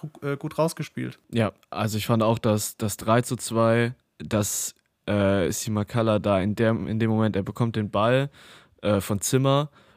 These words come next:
Speaker 2: und anstatt ihn aber irgendwie klatschen zu lassen oder ein bisschen Tempo rauszunehmen, dreht er sich direkt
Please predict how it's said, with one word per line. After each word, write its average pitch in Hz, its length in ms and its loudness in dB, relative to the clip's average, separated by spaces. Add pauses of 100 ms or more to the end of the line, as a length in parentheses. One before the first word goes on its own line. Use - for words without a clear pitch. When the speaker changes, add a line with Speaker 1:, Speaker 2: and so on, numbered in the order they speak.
(200)
Speaker 2:
und 101 380 0
anstatt 110 260 0
ihn 123 80 0
aber 107 160 2
irgendwie 110 320 -2
klatschen 123 460 -2
zu - 140 0
lassen 117 420 2
oder 98 380 2
ein 95 120 -2
bisschen 104 300 -4
Tempo 120 240 0
rauszunehmen, 110 640 2
dreht 110 260 0
er 120 60 2
sich 110 180 -4
direkt 117 380 -2